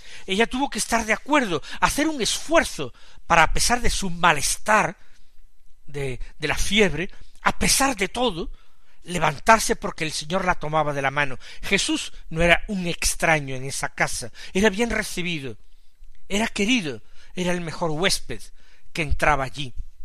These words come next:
La mujer se alegraría de verlo. Lo cierto es que la coge de la mano y la levanta.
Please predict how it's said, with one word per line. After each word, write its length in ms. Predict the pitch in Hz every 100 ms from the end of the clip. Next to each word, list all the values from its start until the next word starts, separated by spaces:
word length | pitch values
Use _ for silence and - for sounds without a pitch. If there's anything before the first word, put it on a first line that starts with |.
| - - - - - - -
La 120 | 165
mujer 280 | 170 - 254
se 160 | -
alegraría 480 | 170 156 147 151 214
de 100 | 175
verlo. 400 | 175 233 175 135 - - - - - - - - - - -
Lo 100 | 165
cierto 400 | - 247 262 262
es 80 | -
que 160 | 185
la 120 | 139
coge 380 | - - 277 226
de 120 | 156
la 80 | 131
mano 300 | 131 147 131 - - - - -
y 100 | 185
la 120 | 147
levanta. 500 | 131 120 113 - 101